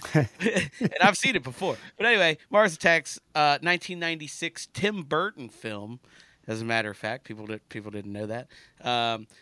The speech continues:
is basically an alien invasion spoof. Uh, and it really plays off, like, the, the, the, like, the cheesy nineteen fifties, like, sci-fi fucking alien movies.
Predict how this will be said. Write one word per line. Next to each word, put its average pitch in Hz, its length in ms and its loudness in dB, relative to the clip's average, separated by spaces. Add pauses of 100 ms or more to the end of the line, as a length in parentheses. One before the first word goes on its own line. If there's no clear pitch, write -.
(240)
is 175 520 -2 (460)
basically 202 440 2
an 156 60 0
alien 160 460 0
invasion 127 800 -2
spoof. - 760 -6 (800)
Uh, 110 560 0 (260)
and 135 100 -2
it 127 100 -4
really 147 300 -2
plays 127 300 -4
off, 123 220 -2
like, 120 220 -2
the, 113 180 -6 (240)
the, 117 200 -4 (220)
the, 117 100 -6
like, 113 360 -2 (220)
the 123 100 -4
cheesy 131 640 -6
nineteen 120 460 -2
fifties, 107 600 -10
like, 104 180 -12
sci-fi 104 600 -6
fucking 101 500 -14
alien 98 420 -14
movies. - 460 -20